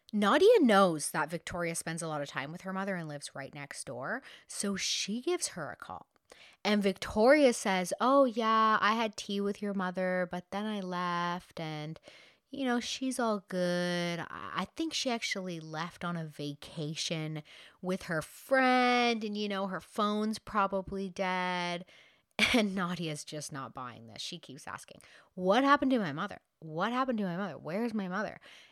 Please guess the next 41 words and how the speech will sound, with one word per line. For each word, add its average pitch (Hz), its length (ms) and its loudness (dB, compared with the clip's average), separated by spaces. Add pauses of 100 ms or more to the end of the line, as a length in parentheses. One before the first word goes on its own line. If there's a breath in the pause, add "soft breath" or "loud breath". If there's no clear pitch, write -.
(100)
And 190 120 -6
still 220 320 0
Victoria 156 560 -6
is 165 120 -10
saying 139 340 -8 (160)
nothing. 156 720 -10 (720)
Yet 180 580 0 (220)
everything 139 680 -6
all 131 160 -8
at 139 80 -10
the 156 100 -12
same 165 300 -10
time. 175 480 -10 (420 loud breath)
So 233 80 2
Nadia, 233 520 4
she 247 300 -2
can 339 440 -6 (240)
somehow 190 1080 0
check - 260 -8
her 160 100 -14
mother's 143 240 -10
cell 135 180 -8
phone 165 220 -14
records 175 400 -10
online. 185 400 -6
So 180 100 -10
I'm 160 80 -8
not 151 160 -10
sure 165 140 -10
if - 80 -16
this 160 100 -16
is 151 100 -12
a 143 60 -10
phone 139 300 -12
clone 165 260 -8
situation. 160 600 -10
I - 20 -6
don't 208 140 -4
think 208 140 -6
it - 100 -8
was. 131 260 -6